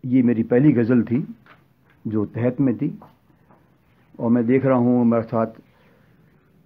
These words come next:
राजेंद्र राजेश्वरी जी जुड़ गई हैं, फिजा राही जी जुड़ गए हैं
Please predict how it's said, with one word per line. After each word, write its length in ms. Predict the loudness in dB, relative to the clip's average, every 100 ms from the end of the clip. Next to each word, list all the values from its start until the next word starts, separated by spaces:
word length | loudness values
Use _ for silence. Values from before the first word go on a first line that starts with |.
| _ _ _ _ _ _ _ _ _ _ _ _ _ _ _
राजेंद्र 400 | -4 0 2 2
राजेश्वरी 460 | 2 2 0 0 0
जी 120 | 2
जुड़ 180 | 2 0
गई 200 | 2 2
हैं, 280 | 2 -2 -10 _ _ _ _ _ _ _ _ _ -20 _ -4
फिजा 220 | 0 0
राही 260 | 2 2 2
जी 80 |
जुड़ 200 | 2 2
गए 180 | 2 0
हैं 360 | 0 -4 -6